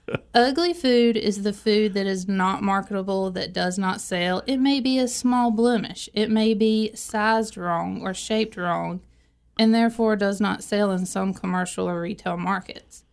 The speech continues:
Speaker 2: So
Speaker 1: But it's
Speaker 2: the
Speaker 1: still perfectly safe to eat.
Speaker 2: It is still perfectly safe to eat. And there we go again with zero waste and reducing food waste. A lot of people throw food away that actually looks bad,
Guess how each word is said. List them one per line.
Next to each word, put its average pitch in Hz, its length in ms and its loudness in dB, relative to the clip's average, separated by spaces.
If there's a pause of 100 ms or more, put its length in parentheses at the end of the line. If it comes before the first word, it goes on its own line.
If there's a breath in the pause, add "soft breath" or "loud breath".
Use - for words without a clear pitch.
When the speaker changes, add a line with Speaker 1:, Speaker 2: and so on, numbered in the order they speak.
(420)
Speaker 2:
So 202 680 2 (160)
Speaker 1:
But 202 120 6
it's 110 180 6
Speaker 2:
the 214 40 2
Speaker 1:
still 110 220 8
perfectly 110 680 4
safe 95 380 2
to 98 80 4
eat. 98 260 2
Speaker 2:
It 233 140 6
is 233 160 2
still 226 220 2
perfectly 202 580 0
safe 180 380 -4
to - 100 -6
eat. - 340 -6 (160)
And 208 500 4
there 214 200 2
we 233 160 4
go 220 220 4
again 226 420 2
with 196 140 0
zero 190 440 0
waste 190 540 -4 (160)
and 190 320 2
reducing 185 580 -2
food 220 300 0
waste. 190 420 -4 (580)
A 220 60 4
lot 233 240 2
of 277 100 -8
people 240 300 2
throw 202 260 0
food 185 240 -2
away 170 340 -2
that 185 160 -6
actually 180 500 -4
looks 175 280 -8
bad, 190 460 -4